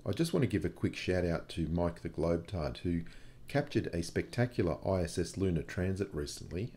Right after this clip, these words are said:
and what made it different to others I have seen is that during Mike's capture, the I S S was actually illuminated, so you can see it before it reaches the moon,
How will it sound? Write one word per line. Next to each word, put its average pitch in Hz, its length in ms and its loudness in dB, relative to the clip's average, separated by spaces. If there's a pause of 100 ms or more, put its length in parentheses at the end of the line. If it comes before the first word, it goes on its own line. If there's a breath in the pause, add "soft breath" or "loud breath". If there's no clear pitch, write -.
and 104 160 0
what 170 180 0
made 131 220 4
it - 160 0
different 107 400 0
to 82 280 0
others 92 320 0
I 76 120 -4
have 73 160 -6
seen 85 420 0 (580 loud breath)
is 92 280 0
that 92 240 2 (680 loud breath)
during 117 300 6
Mike's 110 320 4
capture, 76 480 0 (240)
the 98 260 0
I 104 200 4
S - 180 0
S 82 300 0
was 85 160 2
actually 78 480 -4
illuminated, 78 720 0
so 95 100 -4
you 85 140 0
can 78 160 -4
see 127 320 2
it - 160 0 (420 loud breath)
before 87 320 2
it 82 100 2
reaches 87 460 2
the 76 120 -6
moon, 76 420 0